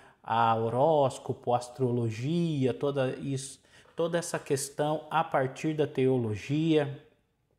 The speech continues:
e teve algumas aberturas com textos bíblicos. Foi trabalhado alguns textos bíblicos, inclusive o texto do Deutero Isaías.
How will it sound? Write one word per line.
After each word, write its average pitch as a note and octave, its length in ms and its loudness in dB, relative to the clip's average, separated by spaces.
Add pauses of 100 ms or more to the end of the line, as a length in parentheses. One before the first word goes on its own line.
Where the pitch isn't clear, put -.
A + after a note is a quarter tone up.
(200)
e B2 100 -12
teve C#3 320 -2
algumas C3+ 460 2
aberturas C3+ 680 2
com - 180 -6
textos D3+ 540 -2
bíblicos. A#2+ 880 -6 (460)
Foi C3 120 -6
trabalhado C3 640 4
alguns B2 320 -4
textos E3 460 -6
bíblicos, F3+ 580 -4
inclusive D#3 640 -4
o D#3+ 60 -4
texto D3+ 440 -6
do D3+ 140 -4
Deutero C#3+ 500 -2
Isaías. C3+ 720 0